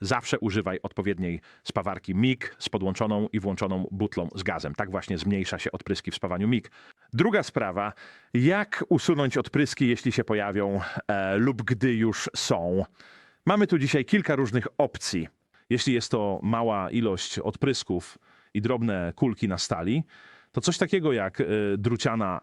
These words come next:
szczotka na szlifierce kątowej zrobi to idealnie. To jest szczotka druciana, e, skręcana, więc dość sztywna, bardzo agresywna i możesz po prostu przeciągnąć ją wzdłuż swojego spawu i skutecznie usunąć te odpryski.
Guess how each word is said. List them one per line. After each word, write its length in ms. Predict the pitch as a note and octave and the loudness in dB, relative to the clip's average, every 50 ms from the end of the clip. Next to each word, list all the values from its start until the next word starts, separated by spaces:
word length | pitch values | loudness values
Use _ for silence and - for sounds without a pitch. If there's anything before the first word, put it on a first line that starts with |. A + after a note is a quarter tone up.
| - - | -6 -6
szczotka 640 | - - - B2+ A2+ - - A2 F2 E2+ E2 D#2+ D2 | -2 0 0 0 -2 0 -2 -2 -2 -2 -4 -4 -2
na 380 | G2 G#2 F#2+ F#2 F2+ F2+ D#2+ | -2 0 0 0 -2 -2 -2
szlifierce 500 | - - - A2+ - C#3 A#2+ G#2+ - A#2+ | -4 -2 -2 0 0 0 0 0 -2 -4
kątowej 440 | - - G#2 G2 - G#2+ G2+ G#2 G2+ | -2 -2 -2 -2 -2 0 0 0 0
zrobi 260 | G2 A2 G#2 G2 G2+ | 0 0 0 0 0
to 80 | - G#2+ | 0 0
idealnie. 540 | G2 G2 G2 F2 E2 E2+ F2 G2 A#2 C#3+ D#3 - - - - - - _ | 0 0 0 -2 -2 0 0 0 0 0 -2 -6 -14 -20 -20 -20 -20 _
To 100 | - C3 | 0 0
jest 220 | A#2+ A2+ - - - - | 0 0 -2 -6 -6 -4
szczotka 600 | - - - D3 B2+ - - A#2+ G#2+ G2+ G2 F#2+ | -4 0 0 0 -2 0 -2 -2 0 0 -2 -2
druciana, 640 | G2 A2 A2 - C#3 A#2 A2+ A2 G2+ G2 F#2+ F#2+ - D#2 G2 G2 F#2+ F#2+ F#2 | 0 0 0 2 2 0 0 0 -2 -2 -2 -2 -2 -2 -2 0 0 0 -2
e, 40 | F#2 | -2
skręcana, 580 | - - - B2 A2+ - D3 B2 A2+ A2+ F#2+ F2 | 0 0 0 0 2 0 0 0 0 -2 -2 -2
więc 340 | G2 F#2+ G2 - - - - | -2 -2 -2 -2 -4 -4 -2
dość 280 | A2+ A2+ B2+ G#2+ - - | -2 -2 -2 -2 -2 -2
sztywna, 480 | - - - C3+ A2+ G#2 C3 C#3 E3+ - - - - - - - - _ _ _ | -4 0 2 0 2 2 0 -2 -2 -6 -10 -20 -20 -20 -20 -20 -20 _ _ _
bardzo 320 | G#2 C3+ C#3+ C#3 A#2+ C3 G2 | -2 0 0 2 0 0 0
agresywna 640 | A2+ A2 A#2 A2 - C#3+ B2 G#2+ C3 C3+ D3+ E3+ - - - - - - | 2 0 0 2 2 0 2 2 0 -2 -2 -4 -8 -12 -20 -20 -4 0
i 80 | C3+ D3 | 2 2
możesz 260 | D3 C#3 C#3 C3 - | 4 2 2 0 0
po 100 | - G#2+ | -2 0
prostu 280 | B2 C3 - - C3 | 0 -2 0 0 -2
przeciągnąć 680 | - - C3+ A2+ - D3+ C3 C3 B2+ A2+ G#2 G#2 - - | 0 2 0 2 2 2 2 2 2 2 0 0 0 2
ją 240 | A#2+ A2 A2+ A2 G2+ | 0 2 0 -2 -2
wzdłuż 340 | G2 G2+ G2 A#2+ B2 A#2+ - | -4 0 2 2 2 2 2
swojego 360 | - - A#2 A2 G#2+ F#2+ G2 | 0 0 0 0 2 2 0
spawu 480 | - - - B2+ A#2 A#2 B2 C3 B2 - | -2 0 0 -2 0 2 2 0 0 2
i 120 | - A#2+ | 0 -2
skutecznie 520 | - - - A#2+ - C3 - - - A#2+ F2 | 0 0 -2 0 0 0 0 0 0 0 0
usunąć 520 | A#2 - - C#3 A#2+ G#2+ F#2+ F#2+ F2+ - | 0 0 0 0 2 2 2 0 0 0
te 100 | - F#2 | -2 -2
odpryski. 480 | E2 - - G2 F2 - - - F2 | -2 -4 -4 -4 -4 -4 -4 -6 -8